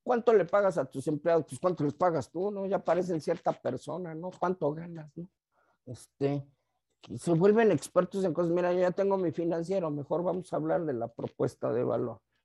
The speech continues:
Lógica, ¿cómo presentamos nuestros argumentos? ¿Eh? Y empatía. Y aquí voy a tomar un, lo último que, que vamos a, a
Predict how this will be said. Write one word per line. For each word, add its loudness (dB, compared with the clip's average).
Lógica, 0
¿cómo 0
presentamos 2
nuestros -10
argumentos? -2
¿Eh? -8
Y 4
empatía. 4
Y -4
aquí 2
voy 10
a 2
tomar 6
un, 2
lo 2
último 2
que, -2
que -6
vamos -4
a, -4
a 0